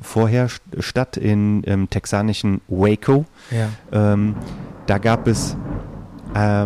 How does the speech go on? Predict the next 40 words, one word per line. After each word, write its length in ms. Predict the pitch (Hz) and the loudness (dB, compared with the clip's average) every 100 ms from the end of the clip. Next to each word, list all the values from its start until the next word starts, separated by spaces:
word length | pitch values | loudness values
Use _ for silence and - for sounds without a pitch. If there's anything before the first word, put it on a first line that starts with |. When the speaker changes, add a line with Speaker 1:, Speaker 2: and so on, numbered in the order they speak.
| 101 - | -2 0
Speaker 1:
eine 280 | 110 104 | 2 4
Speaker 2:
War 80 | 101 | 2
das, 160 | 104 - | 2 2
also 220 | 135 131 | 4 6
ich 140 | 123 | 6
glaub, 140 | 147 139 | 6 4
das 140 | 120 | 2
Gewitter 260 | 135 131 143 | 2 4 6
hört 180 | 135 135 | 6 6
man 160 | 117 | 4
Speaker 1:
Ja, 80 | 107 | 4
Speaker 2:
mittlerweile. 380 | 110 110 107 101 | 4 4 4 4
Speaker 1:
man, 120 | 107 104 | 4 4
man 60 | 95 | 4
hört's. 200 | 104 90 | 4 2
Das 160 | 87 110 | -2 -2
ist, 200 | 113 - | -4 0
es, 160 | 107 | 2
Speaker 2:
Ja. 60 | 120 | 2
Speaker 1:
es 180 | 113 - | 0 -2
verunsichert 560 | - 110 170 123 104 98 | 2 6 6 4 2 0
mich 180 | 87 - | 0 -2
auch 100 | 82 | -2
so 100 | 98 | 0
ein 80 | |
bisschen, 240 | 90 90 120 | 0 2 4
Speaker 2:
Ja, 80 | 131 | 4
es 140 | - | 4
Speaker 1:
ne? 240 | 113 120 | 4 6
Speaker 2:
ist, 140 | 120 117 | 4 2
es 60 | - | -4
ist 120 | - | -4
komisch. 420 | - 143 107 - - - - - | 0 2 0 -4 -20 -20 -8 0
Speaker 1:
Aber 120 | 113 | 2
jetzt 200 | 117 120 | 2 4
musst 120 | 147 | 4
Speaker 2:
Okay. 60 | 135 | 4
Speaker 1:
du 40 | |
dich 140 | 123 - | 2 0
bitte, 380 | 139 139 127 | 2 4 4